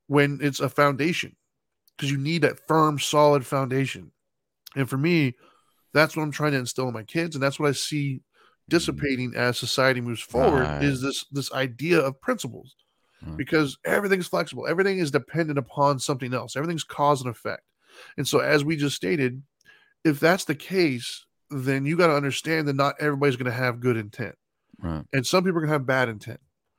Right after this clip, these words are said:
Speaker 1: And, and it might not even be their fault necessarily. They could just come from a bad area and their intent is bad.
Speaker 2: Right.
Speaker 1: And so, therefore, those people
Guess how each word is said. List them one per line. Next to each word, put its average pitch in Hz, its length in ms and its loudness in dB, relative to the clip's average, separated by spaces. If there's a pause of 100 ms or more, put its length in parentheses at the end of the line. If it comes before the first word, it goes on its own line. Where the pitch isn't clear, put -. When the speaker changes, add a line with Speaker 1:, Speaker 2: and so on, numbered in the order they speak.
(280)
Speaker 1:
And, 135 220 -2
and 131 160 0
it 127 80 -2
might 165 180 4
not 160 100 6
even 156 120 -2
be 147 100 2
their 135 140 2
fault 135 460 0
necessarily. 110 580 -6
They 127 100 -2
could 143 160 -4
just 131 160 -6
come 139 160 -2
from 131 140 -6
a 113 40 -4
bad 127 280 0
area 127 380 2
and 120 100 -6
their 123 100 -2
intent 123 280 -4
is 113 100 -10
bad. 120 320 -4 (280)
Speaker 2:
Right. 85 240 -12
Speaker 1:
And 127 100 -6
so, 139 160 4
therefore, 139 580 2
those 165 260 6
people 208 480 -2